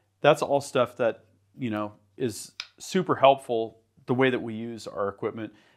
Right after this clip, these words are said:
The smooth rings for the focus and magnification are definitely a huge plus. And to know that it's all backed by a lifetime warranty is super,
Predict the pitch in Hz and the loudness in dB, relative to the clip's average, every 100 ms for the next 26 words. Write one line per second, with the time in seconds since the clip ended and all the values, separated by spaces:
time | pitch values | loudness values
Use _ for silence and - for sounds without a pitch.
0 | _ - 120 110 - 143 143 135 117 135 | _ -6 -4 -4 -6 -2 -2 -2 -2 -2
1 | 131 131 131 - 123 110 101 101 131 127 | -2 -4 -8 -8 -4 -2 -4 -4 -2 -2
2 | 127 113 - - - 113 104 104 104 101 | -4 -10 -12 -16 -14 -10 -4 -2 -4 -6
3 | 92 101 101 101 98 92 80 _ _ _ | -8 -8 -8 -10 -8 -8 -8 _ _ _
4 | - 120 - 107 98 104 - 110 - 110 | -4 -2 -2 -8 -10 -10 -12 -14 -10 -10
5 | 101 120 113 - _ _ _ 139 127 135 | -4 0 0 -2 _ _ _ -8 -4 0
6 | 147 190 190 165 - - 156 147 143 143 | 4 4 4 0 -4 -2 0 2 2 0
7 | 131 117 110 117 - 120 107 110 113 - | -4 -2 -2 -4 -6 -12 -10 -10 -12 -14
8 | 120 110 _ _ - 127 113 - - - | -14 -14 _ _ -10 -10 -8 -14 -16 -12
9 | 101 92 85 87 | -10 -8 -8 -10